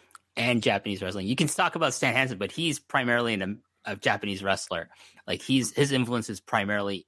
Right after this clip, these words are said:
in Japan, but Terry Funk spans the globe. He, he spans, like, into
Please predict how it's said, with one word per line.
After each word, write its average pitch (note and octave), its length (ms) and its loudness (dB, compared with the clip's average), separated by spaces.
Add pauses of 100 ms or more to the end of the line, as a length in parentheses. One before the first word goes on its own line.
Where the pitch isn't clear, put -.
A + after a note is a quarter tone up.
in G2+ 260 -4
Japan, G#2+ 300 -2
but G2 160 -4
Terry F3+ 180 4
Funk D3 400 2 (540)
spans C3+ 520 0 (220)
the G#2+ 80 -4
globe. G2 520 0 (180)
He, A2 200 -4
he G#2 160 -6
spans, A2 500 0
like, G2+ 260 0 (120)
into A#2+ 500 2